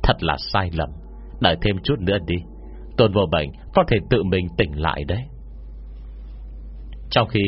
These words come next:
Quy Bất Quy nói chuyện, Tôn Vô Bệnh đã mở mắt ra. Anh nhìn đầu tiên liền trông thấy Bách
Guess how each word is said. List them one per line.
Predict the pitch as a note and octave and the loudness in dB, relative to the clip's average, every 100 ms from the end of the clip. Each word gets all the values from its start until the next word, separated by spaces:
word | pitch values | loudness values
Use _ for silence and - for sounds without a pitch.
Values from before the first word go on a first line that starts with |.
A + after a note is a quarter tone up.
| G2 | 2
Quy | G#2 | 0
Bất | F#2 - | 0 0
Quy | F#2+ E2+ | 0 0
nói | F2+ D3+ | 0 -2
chuyện, | - C#2 - - - - - - | -2 -4 -6 -12 -14 -14 -14 2
Tôn | B2 G#2+ | 4 4
Vô | A2 F2 | 2 2
Bệnh | E2 D2+ - | 0 -2 -4
đã | G2+ B2+ | 0 2
mở | F2 C#2+ | 2 0
mắt | D#2+ G2 E2+ | 0 -2 -2
ra. | F2 - - - - - - - - - - - - | -4 -6 -14 -16 -14 -14 -14 -14 -14 -14 -14 -2 2
Anh | F3 | 4
nhìn | B2 G2+ | 4 4
đầu | G2+ G2 - | 2 2 0
tiên | D3+ D3 C3 | -2 -2 -2
liền | F2+ F2+ - | 0 0 0
trông | A2 G2+ | -2 0
thấy | - A2+ - | 0 -2 0
Bách | D#3 | -2